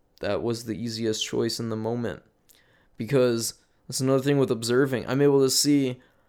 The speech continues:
how, how s-, these situations happen. In the moment, it's like, "Oh my God, this is so difficult. I'm just gonna take a quick dab to, to relax myself."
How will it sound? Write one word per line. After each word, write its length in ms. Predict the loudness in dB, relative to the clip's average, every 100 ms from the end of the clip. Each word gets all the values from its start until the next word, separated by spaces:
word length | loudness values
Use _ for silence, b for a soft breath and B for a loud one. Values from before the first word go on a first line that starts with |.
| b _ -2
how, 300 | 2 4 2 -6
how 200 | -2 -2
s-, 120 | -2
these 240 | -4 -4
situations 560 | -4 -4 -4 -4 -8 -10
happen. 360 | -12 -12 -14 -4
In 140 | 0
the 80 | 2
moment, 400 | 2 2 2 -2
it's 160 | -4 -2
like, 220 | -2 -2 B B -2
"Oh 80 | 0
my 120 | 4
God, 180 | 4 2
this 160 | 0
is 100 | 0
so 140 | 2 2
difficult. 400 | 0 -2 -2 0
I'm 140 | 0
just 160 | 0 -2
gonna 160 | -2
take 240 | -2 -4 -4
a 40 |
quick 320 | 0 2 2
dab 520 | 4 4 6 4 0 b b b b -4
to, 320 | 2 2 2
to 160 | -2 0
relax 420 | 2 2 0 -2
myself." 560 | -6 -4 -4 -6 -12